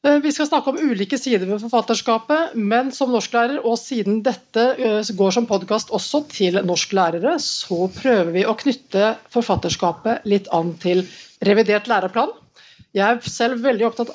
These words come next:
av at læreplanen ikke må redusere forfatterskapet. Da er det tvert imot at vi kan, eh, dra nytte av, eh, forfatterskapet til å få et, få mye ut av, eh, læreplanen. Vi kommer inn på det etter hvert, men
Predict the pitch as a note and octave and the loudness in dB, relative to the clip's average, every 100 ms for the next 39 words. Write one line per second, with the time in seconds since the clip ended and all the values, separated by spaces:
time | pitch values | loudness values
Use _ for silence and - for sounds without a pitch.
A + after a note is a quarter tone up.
0 | - F#3+ G#3 G#3+ - G#3+ G#3+ F3+ D3 E3 | -2 0 0 -4 -10 -4 0 0 0 -2
1 | E3+ - C4 - - D#3 E3 F3 F#3+ - | -2 -2 -4 -4 -2 2 2 2 0 0
2 | D3 C#3 D#3+ F3 D#3+ D#3+ F3+ F#3 D4 - | 0 0 -6 -4 -4 -4 -4 -2 -4 -6
3 | - _ _ - A3+ F#3+ F#3+ G3 F3+ - | -20 _ _ -2 2 2 2 -2 -2 -2
4 | G3+ B3 - - D#3+ - - - _ F3+ | 0 0 -4 -6 -6 -8 -16 -18 _ -4
5 | F3+ F3+ E3+ E3 E3+ F3 F#3 - - - | -2 0 -2 0 -2 -4 -8 -20 -10 2
6 | G#3 A3+ A#3+ - - B3 - F3 F#3 F#3 | 2 2 -2 -6 -2 0 0 2 2 0
7 | F#3+ G3 F#3+ F#3+ F#3+ - - _ G#3+ G#3+ | -2 -2 0 0 0 -6 -20 _ 0 2
8 | G3+ F#3 G#3 D4 G#3+ F#3 F#3 F#3 F#3+ F#3 | 2 0 -2 0 0 2 2 2 0 -2
9 | - - _ - F#3+ F#3+ F#3 G#3 F3 D3 | -4 -20 _ -2 4 4 4 0 -2 -4
10 | - D#3 D#3 A3+ D#3 D#3 D3 D3 - G3+ | -2 -4 -4 -6 -2 0 0 -4 -8 -8
11 | - - _ _ _ _ - A3 A3 E3+ | -14 -20 _ _ _ _ -2 0 2 2
12 | G3+ F#3 D#3 F#3 D#3+ F3+ A3 C#4+ - - | 2 0 0 0 0 2 0 0 -4 -8
13 | - F#3+ G#3 A#3 | -6 -2 2 0